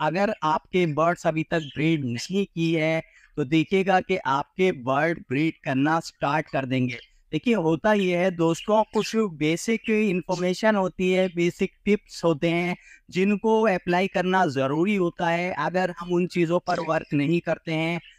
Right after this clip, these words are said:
तो हमारे बर्ड ब्रीड नहीं करते हैं। तो सेवन आपको कुछ टिप बताने वाला हूँ मैं दोस्तों, आप एक-एक करके उनको सब चीज़ों को ध्यान से सुनें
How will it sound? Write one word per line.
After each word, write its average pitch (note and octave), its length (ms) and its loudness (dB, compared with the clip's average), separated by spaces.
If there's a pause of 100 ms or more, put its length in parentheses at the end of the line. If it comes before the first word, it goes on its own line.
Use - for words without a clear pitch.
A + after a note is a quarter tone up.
(160)
तो F#3 100 4
हमारे E3 520 -2 (120)
बर्ड D#3+ 260 0
ब्रीड E3 500 -10
नहीं B2 420 -6
करते C#3 260 -12
हैं। C3+ 220 -10 (460)
तो G3+ 120 4
सेवन A3 800 2
आपको F#3+ 500 -2
कुछ - 360 -10 (100)
टिप G#3+ 120 0
बताने E3+ 500 0
वाला D#3+ 220 0
हूँ D#3 120 0
मैं D#3+ 220 0
दोस्तों, D#3+ 540 -2 (100)
आप D#3 240 -2 (100)
एक-एक E3+ 360 -4
करके F#3 320 -2
उनको F#3 340 2
सब - 260 -2
चीज़ों F3 380 -2
को F3+ 120 2
ध्यान C#3+ 440 -2
से F#3 160 -2
सुनें E3+ 440 -2